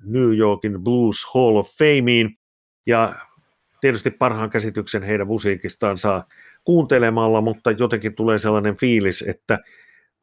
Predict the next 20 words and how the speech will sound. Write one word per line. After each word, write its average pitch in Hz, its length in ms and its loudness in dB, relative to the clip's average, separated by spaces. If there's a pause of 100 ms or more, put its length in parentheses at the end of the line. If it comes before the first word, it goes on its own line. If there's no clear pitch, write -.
(160)
voisin 113 280 2
kuvitella, 120 520 2
että 110 220 -2
J. 104 160 -6 (340)
Karjalainen 90 1000 0
dikkailisi 90 840 -6 (680)
tästä 104 380 0
levystä. 110 440 2
Tämä 113 240 0
on 139 60 0
sellaista 160 400 0
musiikkia, 131 800 -2
jota 113 520 -2 (1080)
ensi 110 220 -2
kesänä 104 400 -2
aion, 104 340 0 (580)
aion 113 260 2
tietysti 117 260 0
kokeilla 110 560 2
ja 104 160 2